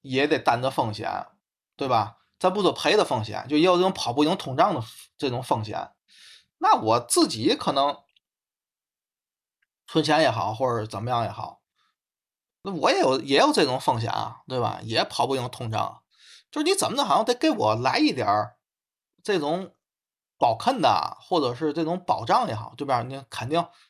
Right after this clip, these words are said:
能跟通胀在一块儿，然后有个比例能往上走，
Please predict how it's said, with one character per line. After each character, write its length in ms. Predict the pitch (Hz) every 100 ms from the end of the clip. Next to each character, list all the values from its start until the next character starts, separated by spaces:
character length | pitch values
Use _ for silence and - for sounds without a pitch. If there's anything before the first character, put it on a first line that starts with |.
| _
能 160 | 147
跟 180 | 165 143
通 240 | 120 127 123
胀 200 | 175 147
在 100 | 147
一 100 | 160
块 160 | 180
儿， 160 | 170 -
然 100 | 131
后 120 | 143
有 140 | 123 123
个 80 |
比 200 | 147 113
例 180 | 117 156
能 120 | 139
往 120 | 147 151
上 140 | 131
走， 340 | 113 - 143